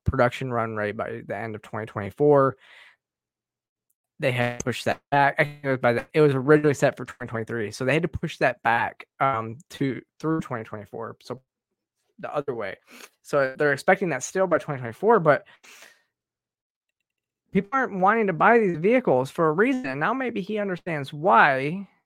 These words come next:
and they can actually fix some of these issues. But those issues aren't necessarily with the vehicles themselves, it's with the grid. And if we know that, you know, this is one of the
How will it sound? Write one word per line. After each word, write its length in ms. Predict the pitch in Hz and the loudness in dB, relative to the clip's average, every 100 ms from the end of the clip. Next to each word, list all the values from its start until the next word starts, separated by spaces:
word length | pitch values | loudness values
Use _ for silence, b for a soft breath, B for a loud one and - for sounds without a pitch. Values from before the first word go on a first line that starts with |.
| _ 427 | _ -6
and 100 | 170 | -2
they 120 | 170 | 0
can 100 | 185 | 0
actually 220 | 175 160 | -2 -4
fix 280 | 139 202 - | -4 -6 -4
some 100 | 175 | -4
of 60 | |
these 140 | 147 160 | -2 2
issues. 460 | 226 - 113 107 B B B B _ _ _ _ _ _ - | 0 0 -8 -8 B B B B _ _ _ _ _ _ 4
But 80 | |
those 240 | - 240 254 | 10 10 10
issues 460 | 226 254 240 247 233 | 0 -2 -2 -6 -4
aren't 220 | 196 233 233 | -2 -2 0
necessarily 640 | 226 226 - 214 202 190 | -2 -2 -2 0 2 0
with 200 | 170 165 | 0 -4
the 80 | 143 | -6
vehicles 540 | 147 180 175 160 147 | 0 0 2 0 0
themselves, 840 | 139 135 - 226 135 143 180 - - | -4 -4 0 4 4 2 -4 -10 -8
it's 180 | 156 - | -8 -4
with 180 | 165 190 - | -6 -4 -6
the 80 | |
grid. 640 | 208 160 123 98 95 147 196 _ _ _ _ _ _ _ _ _ _ _ _ _ _ _ _ _ - | -8 -6 -4 -4 -4 -8 -10 _ _ _ _ _ _ _ _ _ _ _ _ _ _ _ _ _ -6
And 500 | 139 131 127 127 127 - | -4 -2 -4 -6 -10 -8
if 100 | 143 | -2
we 140 | 139 | 0
know 560 | 131 131 139 147 143 139 | 2 4 6 6 4 0
that, 520 | 135 123 120 120 - - _ _ _ _ _ _ _ _ _ | 0 0 0 -2 -6 -20 _ _ _ _ _ _ _ _ _
you 120 | 165 143 | -10 -6
know, 160 | 127 | -6
this 200 | 120 139 | -6 -8
is 120 | 139 | -8
one 80 | 139 | -6
of 120 | 139 | -6
the 80 | 131 | -6